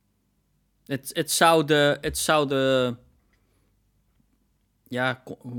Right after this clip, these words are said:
noem je het, concurrent van Game Pass m-, moeten gaan worden, denk ik. Althans onder Sony's ogen. Ehm, we hebben er natuurlijk, ik geloof twee of drie weken geleden inderdaad gehad over de, een beetje de leaks en de rumors rondom,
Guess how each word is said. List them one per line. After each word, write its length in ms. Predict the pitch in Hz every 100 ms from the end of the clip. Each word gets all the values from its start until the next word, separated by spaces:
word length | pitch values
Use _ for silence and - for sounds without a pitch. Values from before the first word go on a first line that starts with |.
| 123
noem 180 | 123 127
je 80 | 120
het, 180 | -
concurrent 600 | - 131 123 127 127 143
van 240 | - 120 117
Game 200 | 117 139
Pass 300 | 143 160 175
m-, 120 | - -
moeten 340 | 143 151 151 -
gaan 200 | 170 160
worden, 300 | 151 175 185
denk 220 | 185 180
ik. 180 | 202 -
Althans 420 | - - 120 -
onder 400 | 127 120 117 120 - _ _ _ _ - -
Sony's 560 | - 131 139 131 127 - - _
ogen. 460 | - 147 143 175 220 - - _ _ _
Ehm, 560 | 156 143 139 131 131 123 - -
we 100 | 143
hebben 200 | 147 147
er 80 |
natuurlijk, 360 | 147 143 151 -
ik 120 | -
geloof 260 | - 143 139
twee 220 | 147 139
of 80 | 123
drie 160 | 139
weken 220 | 135 131 -
geleden 300 | 135 127 123
inderdaad 400 | 127 123 120 -
gehad 400 | - 120 131 -
over 240 | 127 113
de, 260 | 113 110 -
een 120 | - 127
beetje 240 | 127 113
de 120 | 113
leaks 380 | 120 139 180 -
en 80 | 135
de 60 |
rumors 460 | 117 131 156 170 -
rondom, 480 | 160 151 147 143 139